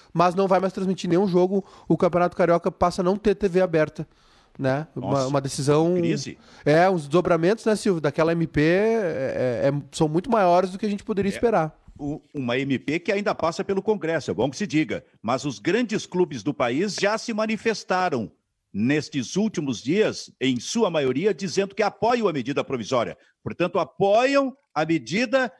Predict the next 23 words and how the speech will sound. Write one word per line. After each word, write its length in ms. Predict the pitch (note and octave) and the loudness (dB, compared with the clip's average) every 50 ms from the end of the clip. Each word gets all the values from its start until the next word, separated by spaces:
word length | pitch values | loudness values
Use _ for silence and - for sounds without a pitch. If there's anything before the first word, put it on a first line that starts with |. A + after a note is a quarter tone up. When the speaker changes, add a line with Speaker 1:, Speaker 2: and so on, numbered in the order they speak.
| _ _ - | _ _ -4
Speaker 2:
e 100 | D#3+ E3 | -4 -4
todo 280 | - - G3+ A#3 A3 A#3+ | -2 0 -2 -2 0 -2
o 60 | A#3 | -4
encaminhamento 600 | A3 - G3 F3 F3+ F3+ D#3+ D#3+ F3+ G3+ - A3 | -2 -2 -2 -2 0 -2 -2 -2 -4 -4 -6 -6
feito 340 | - - G3 G3 G#3 - A3 | -4 -2 -2 -2 -2 -4 -8
pelo 360 | - - G#3 G#3 A3 A3+ G#3 | -4 0 0 0 0 0 -4
presidente 680 | - - G3 F3 C#3+ - E3+ F3+ G3 G3 A3+ G#3+ G3 _ - | -4 -2 -4 -4 -2 -2 -4 -4 -4 -4 -6 -8 -8 _ -16
do 440 | D3 C#3 D3 G3+ A3+ B3 C4 B3+ G#3+ - _ _ _ _ | -8 0 2 4 4 4 4 2 0 -6 _ _ _ _
Flamengo 540 | - - F#3+ F#3 F3+ F#3 A#3 B3 G3+ - E3+ | -6 -2 -2 0 2 2 2 2 2 0 -2
nesse 220 | D3 D3+ - - | -2 -2 -4 -2
momento, 360 | D3+ C#3 B2 B2+ B2+ A2 - | -4 -2 -2 0 -2 -2 -4
que 60 | - A2+ | -6 -4
parece 300 | - C3+ D#3+ G3 - - | -2 -2 -2 -2 -4 -4
que 200 | G#3 G#3 G3 - - _ _ - | -2 -2 -2 -4 -6 _ _ -12
reina 640 | - - C#3 D#3+ G#3+ C4 C4+ C4 A#3+ B3 A#3+ G3+ - _ | -8 -4 0 0 0 2 0 -2 -2 -4 -4 -6 -8 _
sozinho, 920 | - - - - - G3 G3 D3+ - - G#3+ B3+ B3+ A3+ G3 E3 - - _ _ - | -12 -10 -8 -4 -2 -2 -2 -2 -2 0 0 2 2 2 2 0 -2 -4 _ _ -12
não 300 | - B2+ D3 G3 A#3 A#3 | -8 -4 -2 -2 0 0
apenas 500 | G#3+ - - - E3+ E3 D3+ C#3+ C3 - - | -2 -2 -2 -2 -2 0 0 -2 -4 -4 -2
no 80 | B2 | -2
Rio 120 | A#2 C#3+ C#3+ | -2 -2 -2
de 60 | G#2 | 0
Janeiro, 400 | C3+ B2+ B2+ D3 G3 A3+ A3 F#3 | -2 -2 0 0 0 2 0 0
como 420 | - - F#3+ G#3 G#3+ A3+ A3+ - | 0 0 0 0 2 0 -2 -2